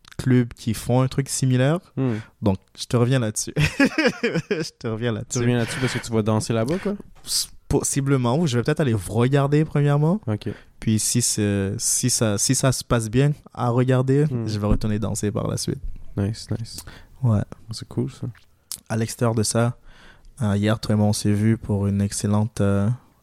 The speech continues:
Speaker 1: une excellente
Speaker 2: Euh,
Speaker 1: session
Speaker 2: breuvage
Speaker 1: de
Speaker 2: et gribouillage encore.
Speaker 1: breuvage et gribouillage.
Speaker 2: Ouais. J'aimais bien ce que, le truc que t'avais trouvé, c'était
Speaker 1: Yes.
Speaker 2: là, ouais.
Speaker 1: Breuvage et gribouillage. Comment tu trouvais cette session comparativement à la dernière ?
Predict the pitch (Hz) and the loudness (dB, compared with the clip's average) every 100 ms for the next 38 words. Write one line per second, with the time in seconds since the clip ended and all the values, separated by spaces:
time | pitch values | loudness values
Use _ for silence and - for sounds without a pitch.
0 | _ _ 104 104 101 107 107 - 107 117 | _ _ 0 0 2 0 0 -2 -2 0
1 | 113 107 107 104 101 101 101 104 107 107 | 0 4 2 2 0 -2 -2 0 0 -2
2 | 107 123 120 113 123 123 120 120 113 113 | -4 -2 2 4 4 2 2 2 2 2
3 | 147 143 113 107 110 - 101 101 117 123 | 2 -2 -6 -10 -10 -2 0 2 0 -2
4 | - 98 95 101 - - 101 92 - 98 | -4 -8 -8 -10 -12 -8 -6 -6 -6 -2
5 | 120 117 92 98 104 104 117 113 110 113 | 0 0 0 -6 -8 -10 -4 0 4 4
6 | 113 113 110 110 123 131 - - - _ | 2 0 2 2 2 -2 -10 -20 -20 _
7 | - 110 - 117 110 107 - 101 - 110 | 0 0 2 0 0 0 0 0 0 -2
8 | 104 98 101 - 107 98 98 95 98 | -2 -4 -4 0 2 4 2 2 0